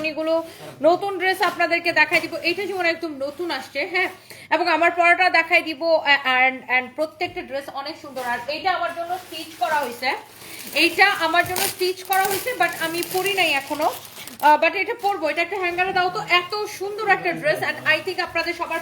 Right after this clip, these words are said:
পছন্দ হবে এবং সবার ইফতার কেমন গেছে তাড়াতাড়ি করে কমেন্ট করে ফেলেন। এবং দশ হাজার টাকার ফ্রি শপিং উইনার কে কে, আমি একটু আপনাদেরকে দেখাই দিই। And thank you so much যত যত সুইটহার্ট আপুরা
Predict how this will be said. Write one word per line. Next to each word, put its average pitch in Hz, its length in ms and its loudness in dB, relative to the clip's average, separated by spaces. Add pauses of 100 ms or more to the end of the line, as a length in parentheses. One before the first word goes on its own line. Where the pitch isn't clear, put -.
পছন্দ 330 280 -6
হবে 311 160 -2
এবং 311 180 -6
সবার 320 280 -2
ইফতার 339 280 -4
কেমন 330 280 0
গেছে 320 220 0 (460)
তাড়াতাড়ি 370 380 4
করে 392 140 0 (100)
কমেন্ট 392 320 0
করে 427 200 4
ফেলেন। 415 220 6 (100)
এবং 392 120 0 (180)
দশ 381 220 2
হাজার 403 280 -2
টাকার 392 340 4
ফ্রি 359 160 -2 (180)
শপিং 359 300 -2 (100)
উইনার 339 340 0
কে 320 80 -2 (100)
কে, 339 60 2 (100)
আমি 302 160 -4
একটু 320 200 -4
আপনাদেরকে 285 400 -4 (100)
দেখাই 285 280 0
দিই। 349 120 0 (500)
And 311 80 2 (120)
thank 359 220 6 (100)
you 415 80 -2 (160)
so 403 80 6 (120)
much 392 140 4 (120)
যত 339 160 4 (140)
যত 359 140 -4 (160)
সুইটহার্ট 349 440 2
আপুরা 330 200 0